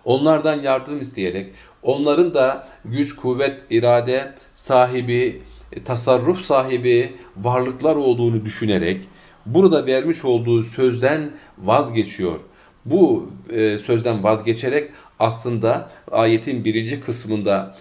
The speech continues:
vermiş olduğu kulluk sözünü de ihlal etmiş oluyor,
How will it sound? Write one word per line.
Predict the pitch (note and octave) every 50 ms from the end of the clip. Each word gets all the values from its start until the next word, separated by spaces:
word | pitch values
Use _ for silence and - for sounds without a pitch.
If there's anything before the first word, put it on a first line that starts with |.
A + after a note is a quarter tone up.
| - - _ -
vermiş | G2+ A2 A2+ A2+ A2 E3 - - C3
olduğu | A2+ A2 G2+ G2+ A2 G#2 G2+ A2 C#3+ - -
kulluk | - - B2+ B2 C3+ B2+ -
sözünü | - - A2 G2 G2+ A2 A#2 A2+ A2
de | A#2+ C3 C#3 - - - - _ _ _ -
ihlal | A2+ G#2+ F#2+ G2 G2 A2+ B2+ B2+ B2+
etmiş | B2+ B2+ C3 C3 A#2+ A#2
oluyor, | C#3 C3 B2+ B2+ C3 B2+ C3 C3+ C3